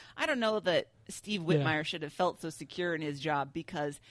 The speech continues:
Speaker 1: almost anybody can do a decent Kermit
Speaker 2: Yes.
Speaker 1: impression.
Speaker 2: Seriously,
Speaker 1: It's
Speaker 2: c-, of
Speaker 1: just
Speaker 2: course.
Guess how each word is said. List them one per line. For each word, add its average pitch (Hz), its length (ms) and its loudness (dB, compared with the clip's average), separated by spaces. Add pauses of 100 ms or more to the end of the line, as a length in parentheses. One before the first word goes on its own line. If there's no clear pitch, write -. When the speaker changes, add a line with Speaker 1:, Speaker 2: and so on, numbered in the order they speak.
(1000)
Speaker 1:
almost 277 480 8
anybody 147 420 0
can 160 200 -6
do 151 280 -4
a 160 60 -2
decent 160 400 -8
Kermit 165 300 2
Speaker 2:
Yes. 131 640 2
Speaker 1:
impression. 151 520 -6
Speaker 2:
Seriously, 147 580 -2
Speaker 1:
It's - 100 -8
Speaker 2:
c-, - 80 -16 (180)
of - 140 -16
Speaker 1:
just 170 200 -2
Speaker 2:
course. - 220 -10